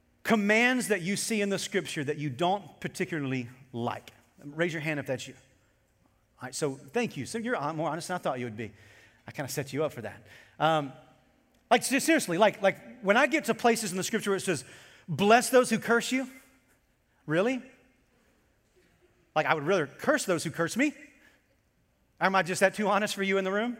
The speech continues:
Like, love, love your enemy. What? Who? Why? I don't wanna do that. There's nothing in me that wants to do that. But listen to this. If God is good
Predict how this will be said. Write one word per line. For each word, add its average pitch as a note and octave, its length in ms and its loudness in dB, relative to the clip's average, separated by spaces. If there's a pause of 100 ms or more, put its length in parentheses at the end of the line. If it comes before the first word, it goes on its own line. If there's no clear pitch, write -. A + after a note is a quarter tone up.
(1200)
Like, A#3 140 6
love, C4+ 180 8
love A#3+ 300 6
your C4+ 120 4
enemy. B3+ 480 2 (1500)
What? C#4+ 280 4 (320)
Who? D4+ 240 0 (1300)
Why? C4+ 440 6 (1080)
I C#4 100 8
don't F4 140 6
wanna D4+ 160 6
do F#3+ 200 2
that. G3+ 380 4 (100)
There's A3+ 160 2
nothing D4 440 4
in E4+ 340 2
me C4+ 200 4
that G3 140 -2
wants F3+ 340 -2
to E3+ 100 0
do D3+ 180 2
that. - 360 -2 (1600)
But D#3+ 120 -6
listen F#3 220 -6
to D3+ 60 -4
this. A#2 340 -12 (1120)
If - 100 -20
God E3 220 -6
is C#3+ 140 -10
good A2 260 -10